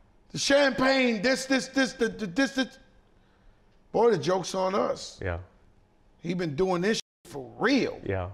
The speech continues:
Speaker 1: And we can't be mad at him. We always gotta use them as inspiration. I'm not talking out of jealousy. I always talk out of inspiration. When somebody does something. So right now, uh,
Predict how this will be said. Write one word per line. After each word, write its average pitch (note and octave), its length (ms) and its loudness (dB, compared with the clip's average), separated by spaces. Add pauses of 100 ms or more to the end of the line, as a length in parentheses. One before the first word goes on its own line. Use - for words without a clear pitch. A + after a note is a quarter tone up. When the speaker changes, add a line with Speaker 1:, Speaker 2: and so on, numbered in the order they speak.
(120)
Speaker 1:
And D3 100 -4
we G#3 80 -2
can't A3 280 -2
be F#3 100 -4
mad G#3+ 320 2
at F#3 80 2
him. F3 240 -2 (640)
We - 140 -2
always B3+ 240 2
gotta G3 240 0
use F3+ 280 -2
them F3 160 -4
as E3 160 -4
inspiration. E3+ 760 -6 (840)
I'm D3+ 120 -6
not - 180 0
talking D#3 340 0
out C#3+ 100 -2
of B2+ 80 -10
jealousy. D#3 540 -2
I C#3+ 80 -4
always G3+ 420 2
talk E3 260 -2
out D3 120 -2
of C#3+ 100 -10
inspiration. C#3+ 840 -10 (760)
When C3+ 120 -10
somebody A3+ 460 -2
does F3+ 400 -4
something. A#2+ 460 -12 (400)
So - 160 0
right G#3 260 -2
now, E3+ 400 -4 (1400)
uh, B2+ 300 -8